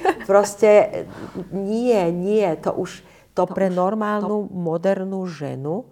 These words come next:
Speaker 2: ktorá nesie v veľkú čar-,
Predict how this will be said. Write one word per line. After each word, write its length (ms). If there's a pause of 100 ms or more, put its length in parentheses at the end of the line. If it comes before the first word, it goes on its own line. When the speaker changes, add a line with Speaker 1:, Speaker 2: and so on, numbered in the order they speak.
(640)
Speaker 2:
ktorá 480
nesie 800 (540)
v 480 (520)
veľkú 560 (120)
čar-, 520